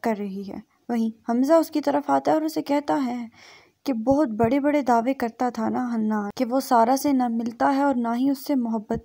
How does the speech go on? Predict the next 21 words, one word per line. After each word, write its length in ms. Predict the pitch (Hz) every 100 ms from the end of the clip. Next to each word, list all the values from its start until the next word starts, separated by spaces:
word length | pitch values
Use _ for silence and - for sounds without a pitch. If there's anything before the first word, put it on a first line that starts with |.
| -
करता 240 | 220 -
है, 200 | 185 190 - - -
उसका 280 | 247 226 -
उससे 300 | 220 - 233
कोई 240 | 233 285 294
भी 140 | 269
रिश्ता 420 | 233 226 - 220 - - _ 269
नहीं 300 | 247 214 202
है। 160 | 196 220 _ _ -
लेकिन 300 | 370 359 339
ये 260 | 247 277
सारी 600 | 285 - - 233 247 254
बातें 460 | 226 233 220 220 214 - - _ _
गलत 380 | 240 277 311 294
साबित 440 | - 254 220 247 -
हो 260 | - 233
रही 320 | 220 220 220
हैं 180 | 208 208 - -
क्योंकि 300 | 220 214 226
अभी 320 | 240 233 262 - - _
वो 220 | 311 359